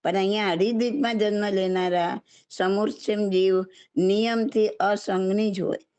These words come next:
અને અસંગની ને સમ્યક દર્શન થાય નહીં. ખ્યાલ આવ્યો તમને બધો?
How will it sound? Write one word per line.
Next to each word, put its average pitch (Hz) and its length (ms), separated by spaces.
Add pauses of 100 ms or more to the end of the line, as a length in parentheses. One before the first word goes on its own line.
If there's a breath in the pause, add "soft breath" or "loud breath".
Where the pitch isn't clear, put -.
(280)
અને 175 200
અસંગની 185 680
ને 170 160
સમ્યક 165 400
દર્શન 156 460
થાય - 300
નહીં. - 200 (2000)
ખ્યાલ 190 280
આવ્યો 190 240
તમને 214 380
બધો? 208 260